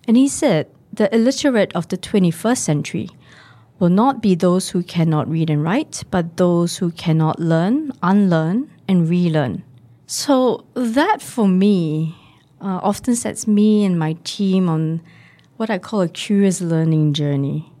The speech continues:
And I think of learning a bit like the analogy of growing a plant, whether it's in learning in a professional sense or even in a personal sense, you need different sort of, uh,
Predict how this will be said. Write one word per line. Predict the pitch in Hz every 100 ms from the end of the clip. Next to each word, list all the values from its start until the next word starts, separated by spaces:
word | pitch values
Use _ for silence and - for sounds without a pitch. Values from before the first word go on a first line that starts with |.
| _ _ -
And | 240
I | 254
think | 240 359
of | 311
learning | 202 180 180 180 175 175 202 - - - _ -
a |
bit | 196 185 302 285
like | 196 180 165 - - _ _ _
the | - 175
analogy | 175 175 180 175
of | 175 151
growing | 156 156
a | 151
plant, | 143 - 233 185 - - - - _
whether | 180 175 208
it's | 170 -
in | 170 160 160 _ _ _ _ _ _
learning | 185 185 185 190
in | 180
a | 160
professional | - 165 - 160 - 220
sense | 220 254 262 262 -
or | 165
even | 160 175 180
in | 165
a | 151
personal | - 180 165 196 185
sense, | 185 254 247 - - - - - - - _
you | 262
need | 269 349 392
different | 208 - 233 220
sort | - 214 190
of, | 170 156 156 - - _ -
uh, | 170 160